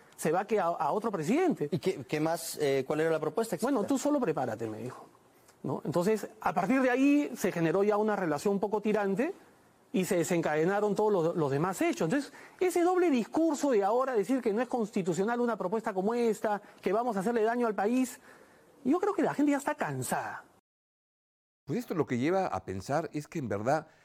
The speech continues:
Speaker 3: si es que Keiko Fujimori, piensen ustedes, se hubiera portado como una política, o alguien que procurara trabajar a favor del país y que desde el Congreso efectuara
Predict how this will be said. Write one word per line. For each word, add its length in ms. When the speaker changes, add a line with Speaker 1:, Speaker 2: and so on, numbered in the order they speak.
Speaker 3:
si 260
es 120
que 220
Keiko 420
Fujimori, 760
piensen 320
ustedes, 460
se 140
hubiera 240
portado 600
como 260
una 360
política, 680
o 120
alguien 340
que 180
procurara 640
trabajar 540
a 80
favor 300
del 100
país 420
y 140
que 160
desde 160
el 60
Congreso 520
efectuara 640